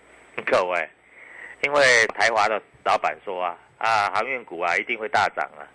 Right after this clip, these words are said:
人家卖给你看，怎么可能会大涨？对不对？啊，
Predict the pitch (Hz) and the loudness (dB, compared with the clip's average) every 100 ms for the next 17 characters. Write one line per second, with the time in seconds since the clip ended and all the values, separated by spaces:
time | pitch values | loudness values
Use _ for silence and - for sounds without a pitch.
0 | _ - _ - 110 123 135 104 101 87 | _ -20 _ -2 0 2 2 2 0 0
1 | 117 98 _ _ _ _ _ 95 107 107 | -4 -4 _ _ _ _ _ -6 -6 -8
2 | 92 107 104 98 85 71 _ _ _ _ | -6 -4 0 -2 -2 -8 _ _ _ _
3 | 123 127 135 117 - _ _ _ - 113 | -2 4 4 2 -4 _ _ _ 0 0